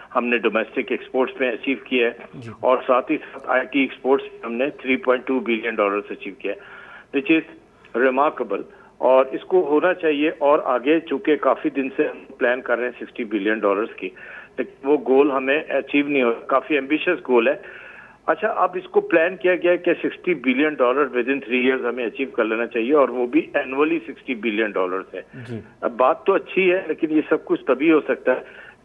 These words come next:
Speaker 1: जब हम reduce करें electricity की cost industries के लिए, तो ये सारा कुछ मुमकिन हो जाएगा।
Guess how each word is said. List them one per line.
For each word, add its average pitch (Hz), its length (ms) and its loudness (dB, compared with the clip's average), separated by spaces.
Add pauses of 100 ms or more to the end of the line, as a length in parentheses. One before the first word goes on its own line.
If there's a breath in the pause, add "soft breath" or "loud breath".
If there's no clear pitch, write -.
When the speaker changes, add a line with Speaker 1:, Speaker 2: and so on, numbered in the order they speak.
Speaker 1:
जब 139 200 2
हम 151 260 0
reduce 123 420 -2
करें 139 220 4 (280)
electricity 120 600 -4
की 123 140 -4 (140)
cost - 300 0
industries 117 440 -6 (100)
के 110 60 -6
लिए, 113 140 -4
तो 127 160 -10
ये 131 80 0
सारा 143 320 2
कुछ 120 240 -2
मुमकिन 101 340 -4
हो 98 100 0
जाएगा। 90 300 -6